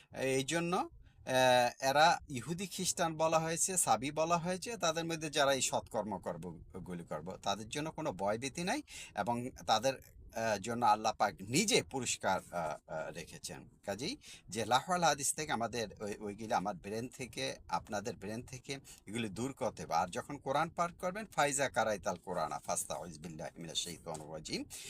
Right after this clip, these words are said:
কারণ কোরআন যখন পাঠ করবেন, এগুলি যে অর্থগুলি আছে, সেগুলো আপনাকে, আহ, অনেক সময় এই, এই শয়তান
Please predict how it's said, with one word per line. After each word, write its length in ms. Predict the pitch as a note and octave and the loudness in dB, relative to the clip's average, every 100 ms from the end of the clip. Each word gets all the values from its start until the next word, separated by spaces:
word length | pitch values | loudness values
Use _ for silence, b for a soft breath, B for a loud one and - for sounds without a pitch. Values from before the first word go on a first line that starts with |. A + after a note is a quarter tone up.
| B B | B B
কারণ 360 | A2+ D#3 C3 C#3 | 4 4 2 -2
কোরআন 320 | C#3+ C#3+ E3 | -2 0 0
যখন 240 | F3+ G3 | -4 -8
পাঠ 240 | F3+ F3 E3+ | 0 0 0
করবেন, 360 | F3+ E3 D#3 | -2 0 -2
এগুলি 360 | - C#3+ C#3+ D#3 | -2 -6 -6 -6
যে 120 | - | 0
অর্থগুলি 540 | A#2+ A2+ - D#3+ F3+ B2 | 2 2 -2 -6 2 2
আছে, 260 | A#2 G3+ | 2 0
সেগুলো 320 | - F#3 F#3+ | -4 -4 0
আপনাকে, 440 | E3 - E3+ E3+ D#3+ B B B | 0 -2 -6 -6 -8 B B B
আহ, 80 | - | 4
অনেক 420 | D3 C#3 C#3+ C#3+ | 8 10 8 4
সময় 340 | - D3+ D3 C#3 | 0 4 4 4
এই, 240 | - C3+ | 0 -4
এই 240 | B2+ B2+ A2+ | -2 0 0
শয়তান 640 | - C3 - C#3+ C3+ | 2 2 2 2 0